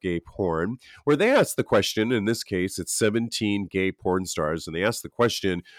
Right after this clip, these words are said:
"Who took the best photo or video of the week?" I'll post this on tagspodcast dot com, and because we didn't,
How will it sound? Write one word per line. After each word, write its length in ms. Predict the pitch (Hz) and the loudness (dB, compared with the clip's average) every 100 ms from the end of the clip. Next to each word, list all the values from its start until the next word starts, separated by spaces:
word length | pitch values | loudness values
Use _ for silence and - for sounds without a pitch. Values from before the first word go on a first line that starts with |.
| - | -8
"Who 120 | - 160 | -4 0
took 220 | 147 - | -2 0
the 80 | 107 | 0
best 260 | 110 - | 0 0
photo 260 | 113 107 104 | 2 2 2
or 340 | - 98 95 | 2 2 2
video 460 | 87 80 117 107 90 | 0 0 2 4 2
of 180 | 90 76 | 0 -4
the 100 | 78 | -2
week?" 400 | 98 104 90 - - - | 0 2 0 -6 -10 -6
I'll 80 | 151 | 0
post 260 | 196 208 | 2 2
this 160 | 170 - | 0 0
on 160 | 113 | -2
tagspodcast 840 | 104 107 90 - 101 92 104 90 - | 2 0 0 -4 -2 -2 -2 -2 0
dot 220 | 90 82 | -2 -2
com, 300 | 120 117 110 | -2 0 0
and 100 | 110 | -2
because 280 | 123 202 220 | 0 -2 0
we 100 | 147 | 0
didn't, 220 | 107 | 0